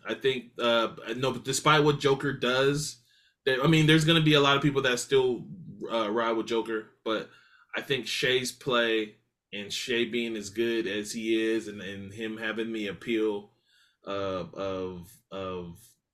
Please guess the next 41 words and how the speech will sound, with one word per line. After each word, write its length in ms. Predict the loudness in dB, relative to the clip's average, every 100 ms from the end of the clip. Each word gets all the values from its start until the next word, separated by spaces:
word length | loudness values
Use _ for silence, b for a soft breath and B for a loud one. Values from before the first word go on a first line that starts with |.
| _
carrying 340 | -6 -2 -2 -2
that 200 | -4 -2
younger 260 | -4 -4
team. 260 | -6 -6 -2
Now, 460 | 4 6 6 2 -4 B B B _ -8
I 80 |
think 320 | -4 -2 -2 -2
the 100 | -4
Thunder 400 | 0 0 0 0
and 280 | -2 -4
Denver 300 | -2 -2 -2 -2
have 180 | -2
some 180 | -2 -4
matchups. 600 | 0 0 0 -2 -2 -8 -2
It 80 | 0
would 180 | 0
help 220 | -2 -4 0
his 240 | -2 -2
cause 840 | -2 4 6 6 2 0 -4 -10 -16 _ _ _ _
if 180 | -8 -6
he 220 | -6 -6
wins 320 | -2 0 0 0
those 240 | 0 0
matchups 420 | -4 -4 -6 -8
against 360 | -6 -8 -8 -6
Denver 340 | -2 2 2
down 260 | 0 -4 -8
the 80 | -10
stretch 320 | -8 -8 -8
and 100 | -8
outperforms 640 | -10 -12 -14 -6 -2 -2
Joker 280 | -2 -4 -4
because, 480 | -10 -10 -8 -8 -10 b b b -12
you 100 | -8
know, 180 | -6 -6
that 280 | -4 -4
matters. 520 | -4 -4 -4 -8 -10 -10
Even 280 | -8 -6 -6
in 220 | -6 -8
a 140 | -10
guard 720 | -10 -4 0 2 2 0 -4